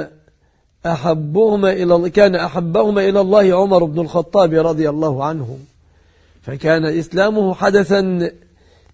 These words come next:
من الأحداث ذات الأهمية في تاريخ المسلمين رضي الله تعالى عنه، فقد كان رجلاً جاداً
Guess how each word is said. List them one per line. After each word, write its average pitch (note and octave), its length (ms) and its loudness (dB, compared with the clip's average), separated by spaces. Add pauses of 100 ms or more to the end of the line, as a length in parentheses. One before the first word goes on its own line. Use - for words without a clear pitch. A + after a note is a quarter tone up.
من E3 340 -4
الأحداث D#3+ 540 2
ذات G3+ 360 2
الأهمية G#3 600 0
في F3 240 -2
تاريخ F3 520 0
المسلمين E3 960 -2 (720)
رضي F3 320 4
الله D3+ 360 2
تعالى D3 300 -2
عنه، C#3+ 360 -4 (540)
فقد - 260 -10
كان F3 220 6
رجلاً G3+ 420 4
جاداً F#3+ 960 2